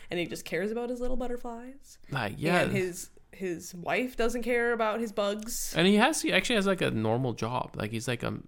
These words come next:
Speaker 2: a X-ray tech or something like that.
Speaker 1: Yeah, he's trying to go into people and see what's broken.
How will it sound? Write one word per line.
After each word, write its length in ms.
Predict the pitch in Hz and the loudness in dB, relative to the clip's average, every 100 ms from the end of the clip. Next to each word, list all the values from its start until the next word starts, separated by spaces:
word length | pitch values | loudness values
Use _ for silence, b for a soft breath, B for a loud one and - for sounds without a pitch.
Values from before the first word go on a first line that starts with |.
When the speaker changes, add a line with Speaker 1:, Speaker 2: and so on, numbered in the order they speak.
| - | -14
Speaker 2:
a 160 | - - | -12 -8
X-ray 280 | - - 117 | -6 -4 -4
tech 280 | - 113 - | -4 -8 -8
or 60 | |
something 240 | - - 92 | -10 -10 -10
like 140 | - | -10
that. 120 | - 220 | -10 -10
Speaker 1:
Yeah, 80 | |
he's 180 | 185 202 | -10 -10
trying 180 | - 233 | -8 -8
to 100 | 220 | -8
go 200 | 202 185 | -8 -8
into 180 | 180 185 | -10 -12
people 320 | 180 170 165 | -12 -12 -10
and 100 | 165 | -10
see 140 | - | -10
what's 220 | 170 160 - | -10 -12 -12
broken. 480 | 156 156 160 165 | -12 -12 -14 -16